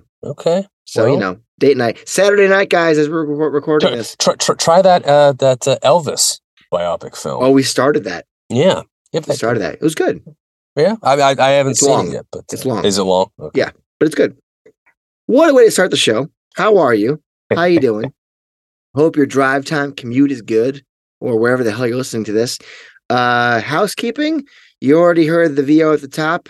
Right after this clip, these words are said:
Speaker 2: Make sure you rate, review, subscribe. You gotta
Speaker 1: Feed the algorithm.
Speaker 2: Bang, of course. And, and now, if you do that, if you do it before October twenty-eighth at midnight, you will be entered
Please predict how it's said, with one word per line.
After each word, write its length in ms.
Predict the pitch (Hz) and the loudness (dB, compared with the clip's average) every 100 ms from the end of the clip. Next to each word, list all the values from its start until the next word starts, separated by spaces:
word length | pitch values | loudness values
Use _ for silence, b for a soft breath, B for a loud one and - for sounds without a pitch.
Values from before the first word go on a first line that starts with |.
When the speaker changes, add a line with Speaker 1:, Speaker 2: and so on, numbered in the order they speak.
| - | -8
Speaker 2:
Make 160 | 143 | -8
sure 160 | 139 156 | -4 -2
you 120 | 147 | 0
rate, 180 | 139 143 | 2 0
review, 340 | 127 120 139 139 | -2 -4 -2 -2
subscribe. 520 | 127 120 143 135 143 | -4 -10 -4 -4 -2
You 60 | 143 | 0
gotta 400 | 147 131 123 117 _ | 0 0 -2 -8 _
Speaker 1:
Feed 420 | - 101 92 110 - _ _ | -2 0 0 -4 -8 _ _
the 400 | 85 69 69 76 _ _ _ - | -6 -4 -4 -8 _ _ _ -4
algorithm. 800 | 78 - 143 151 135 135 131 127 | -4 -4 -8 -10 -8 -10 -10 -10
Speaker 2:
Bang, 360 | 113 107 113 | -6 -4 -6
of 100 | 120 | -10
course. 320 | - 131 135 139 B | -4 0 0 -2 B
And, 200 | - 143 139 | -2 -2 0
and 240 | 147 139 135 | 0 2 0
now, 460 | 170 262 185 113 | 0 -2 -2 -2
if 140 | 117 113 | -6 -8
you 60 | 117 | -8
do 180 | 113 110 | -4 -4
that, 320 | 98 98 120 _ _ _ _ | -4 -8 -10 _ _ _ _
if 120 | - 123 | -12 -10
you 80 | |
do 240 | 120 139 160 | -2 2 2
it 100 | 147 | 2
before 340 | 123 - 147 | -4 -2 0
October 400 | 131 131 147 139 | 0 -2 -4 -2
twenty-eighth 640 | 139 - 143 123 165 131 131 _ _ _ _ _ _ - | -2 -4 -6 -2 -2 -2 -6 _ _ _ _ _ _ -12
at 140 | 117 | -8
midnight, 640 | 120 135 175 143 101 110 - _ _ _ _ _ _ _ _ | -2 -2 0 -4 -6 -8 -10 _ _ _ _ _ _ _ _
you 640 | 127 127 220 190 113 120 135 | -8 -4 2 4 2 0 -8
will 100 | 127 | -4
be 180 | 131 - | -4 -2
entered 560 | 151 185 101 85 92 | -2 -2 -2 -4 -6